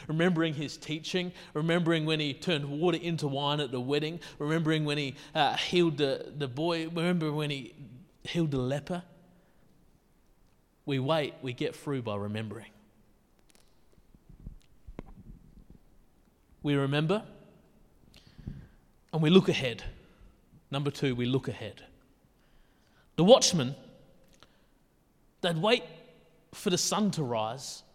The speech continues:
for morning because it was good news. When, do you reckon it's easier to look for danger at night or in the day? <laughs> No torches.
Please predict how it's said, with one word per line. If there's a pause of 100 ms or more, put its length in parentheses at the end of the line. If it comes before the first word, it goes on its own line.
(1200)
for
morning (840)
because
it
was
good
news. (1500)
When, (100)
do
you
reckon
it's
easier
to
look
for
danger
at
night (160)
or
in
the
day? (480)
<laughs> (1200)
No
torches.